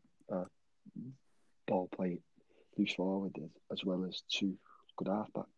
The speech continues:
if you're a defensive team and you, you know that team's got a, a ball playing out loose forward as well,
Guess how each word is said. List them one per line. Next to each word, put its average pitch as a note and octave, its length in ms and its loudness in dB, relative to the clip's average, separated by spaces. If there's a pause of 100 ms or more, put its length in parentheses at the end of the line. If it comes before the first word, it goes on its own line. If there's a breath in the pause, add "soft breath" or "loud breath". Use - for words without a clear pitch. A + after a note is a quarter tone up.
(1160 soft breath)
if - 200 -6
you're F#3 200 10
a E3 60 8
defensive - 580 0
team A#2+ 360 6
and F2 140 -4 (680)
you, A2+ 260 6
you A#2+ 180 12
know A2 160 8
that - 220 -2
team's G2+ 200 4
got G2 120 2
a, F#2+ 280 -2
a F#2+ 40 -2
ball G2+ 280 2
playing F#2+ 200 -2
out G2 280 -2
loose F#2+ 220 -2
forward F#2+ 360 -2
as D#2 100 -6
well, F#2+ 220 -2